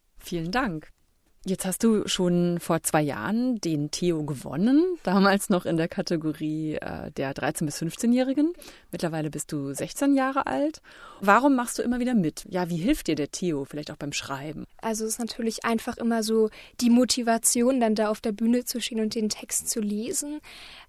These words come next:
Speaker 2: Aber auch einfach, weil der Theo halt einfach eine super Gelegenheit ist, einen Text zu schreiben, dass man ein Thema bekommt. Jetzt in diesem Jahr halt Zwischenräume, vor zwei Jahren war es Staub.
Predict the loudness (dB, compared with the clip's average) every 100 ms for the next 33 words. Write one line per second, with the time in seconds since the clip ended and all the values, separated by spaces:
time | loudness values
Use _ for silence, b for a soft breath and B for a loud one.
0 | -4 0 2 0 2 2 2 0 -2 -2
1 | -4 -2 0 0 0 0 -2 -4 0 0
2 | 0 -2 -4 -6 -4 -2 -2 -2 -4 -4
3 | -2 -2 0 -2 -2 -4 -4 -6 -4 -2
4 | -2 -2 -4 -6 -4 -2 0 0 -2 B
5 | B -4 -2 -2 0 -2 -2 -4 0 0
6 | 0 -2 -2 2 2 2 -2 -2 -2 -2
7 | -4 -4 -6 -6 -6 -2 -2 0 0 0
8 | -2 -4 -2 -2 -2 -4 -6 -8 -10 B
9 | B -8 -2 2 4 2